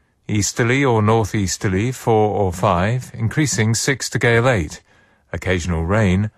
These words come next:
moderate or good. Forties, Cromarty, Forth, Tyne, Dogger, easterly or northeasterly four or five, occasionally six later in East Forties,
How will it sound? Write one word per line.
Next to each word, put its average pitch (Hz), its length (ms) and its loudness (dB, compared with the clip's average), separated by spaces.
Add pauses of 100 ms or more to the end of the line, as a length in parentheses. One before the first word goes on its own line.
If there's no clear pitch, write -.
(200)
moderate 123 380 0
or 98 140 -2
good. 92 480 0 (1300)
Forties, 156 640 2
Cromarty, 123 560 0
Forth, 123 560 0
Tyne, 107 500 2
Dogger, 104 540 0 (580)
easterly 151 560 2
or 120 160 2
northeasterly 120 880 0
four 107 420 0
or 101 140 0
five, 101 580 0 (280)
occasionally 104 560 0
six - 440 -2
later 110 440 2
in 110 320 0
East 117 280 -2
Forties, 90 640 -2